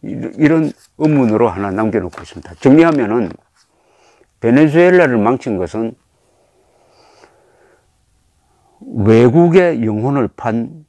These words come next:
사대주의적 공산주의자입니다. 그러니까 차베스와 마두로가 쉽게 말하면 베네수엘라의 주사파입니다.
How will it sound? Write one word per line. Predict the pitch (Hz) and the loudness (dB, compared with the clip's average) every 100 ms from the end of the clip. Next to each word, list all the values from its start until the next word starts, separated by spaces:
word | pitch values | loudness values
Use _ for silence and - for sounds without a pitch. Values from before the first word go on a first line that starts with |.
| _ | _
사대주의적 | _ - 120 123 151 147 175 131 - - | _ -8 -4 0 0 0 -2 0 -4 -4
공산주의자입니다. | 107 95 98 92 85 82 - _ _ _ _ _ _ _ _ _ | -6 -4 -6 -8 -12 -18 -20 _ _ _ _ _ _ _ _ _
그러니까 | _ 160 143 110 | _ -2 0 -2
차베스와 | - 131 185 - 131 92 95 - _ _ | -2 0 0 0 0 0 -4 -16 _ _
마두로가 | - 107 110 156 147 95 98 85 _ | -10 -6 -4 0 0 0 -2 -4 _
쉽게 | - 143 165 | -12 -4 0
말하면 | 160 160 113 87 | 0 0 -2 -4
베네수엘라의 | 104 131 147 175 202 208 214 190 | -2 0 2 2 2 0 -2 -4
주사파입니다. | - 120 - 90 85 - - | -6 -6 -6 -10 -14 -20 -20